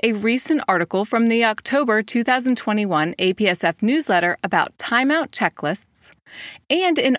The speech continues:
article between the episodes about massive hemoptysis in the C T suite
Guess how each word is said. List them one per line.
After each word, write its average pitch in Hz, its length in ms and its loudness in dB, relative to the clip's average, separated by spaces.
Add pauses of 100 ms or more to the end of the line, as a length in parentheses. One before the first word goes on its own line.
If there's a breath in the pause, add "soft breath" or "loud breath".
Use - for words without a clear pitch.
article 262 340 0
between 269 520 0
the 277 100 2
episodes 165 500 -2
about - 220 -2
massive 247 480 0
hemoptysis 196 640 0 (100)
in 240 140 2
the 247 80 2
C 214 220 0
T 208 180 -2
suite - 400 -4